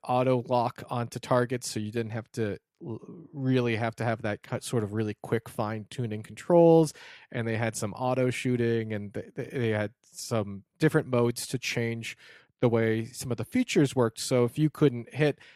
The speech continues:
the three or four button combination at the same time you needed to do something, they'd bring it down into one, uh, in order to make the game more accessible. And then you could use a modified controller and, you know, so there, there's a lot of work in, you need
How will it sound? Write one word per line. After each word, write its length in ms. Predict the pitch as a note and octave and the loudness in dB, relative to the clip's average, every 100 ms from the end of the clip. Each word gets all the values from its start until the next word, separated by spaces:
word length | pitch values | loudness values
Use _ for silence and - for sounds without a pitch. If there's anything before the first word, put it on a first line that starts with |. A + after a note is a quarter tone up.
| - | 2
the 100 | B2+ | 2
three 300 | - C3+ C3+ | 2 0 0
or 80 | A#2+ | 0
four 240 | - C3 | 2 2
button 280 | A#2 C3 C3 | 2 0 -2
combination 640 | - B2+ A#2+ A2+ A#2 - A2+ | -2 -2 -2 -2 -4 -4 -6
at 80 | |
the 60 | A2+ | -6
same 240 | - A2+ | -6 -6
time 300 | A2 A2 G#2+ | -6 -6 -4
you 80 | G#2+ | -6
needed 240 | G#2+ G#2+ G#2+ | -8 -8 -8
to 80 | |
do 160 | A2 A2+ | -6 -6
something, 400 | G#2+ A2+ - G#2 - - - | -4 -6 -6 -8 -10 -6 2
they'd 180 | C#3 | 4
bring 160 | D3 C#3+ | 4 2
it 80 | B2 | 0
down 200 | B2 A#2 | -4 -4
into 220 | G#2+ A#2 | -4 -6
one, 420 | A2 A#2+ A2 G#2 - _ _ - | -2 -2 -2 -6 -14 _ _ -8
uh, 300 | A2+ G2+ G2 - - | -4 -4 -6 -10 -4
in 120 | C3+ | 2
order 200 | A#2+ A#2 | 4 2
to 140 | - | 0
make 220 | A#2 A2 - | -4 -4 -4
the 80 | |
game 280 | A2+ A2 G#2 | -2 -2 -2
more 320 | G#2 G2+ G2 - | -4 -2 -2 -4
accessible. 640 | C#3 - B2 - A2+ - _ _ _ _ _ | -4 2 2 0 -6 -8 _ _ _ _ _
And 280 | B2 A2+ A2 | -2 -2 0
then 120 | A2 | -2
you 100 | A2 | -2
could 160 | A#2 A2 | -2 -2
use 160 | A2 | -4
a 60 | G#2+ | -4
modified 460 | G2 G#2 - G2 - | -4 -6 -4 -6 -6
controller 800 | A2+ - F#3 F3 D#3+ C#3+ C3 A2 | -10 4 10 12 12 10 8 4
and, 200 | G2 F2+ _ _ _ _ - | 0 -8 _ _ _ _ -6
you 140 | C3 | -2
know, 120 | A2+ | -2
so 180 | A2 F3+ | 2 4
there, 180 | F3 E3 _ _ _ | 6 4 _ _ _
there's 200 | D#3+ C#3+ | 2 4
a 40 | D3 | 6
lot 220 | D#3 E3 | 6 6
of 140 | D#3 | 4
work 240 | C#3 C3+ - - | 4 2 -2 -4
in, 160 | C3 - | -4 -4
you 160 | D3+ | -2
need 220 | D3 G3+ | 2 2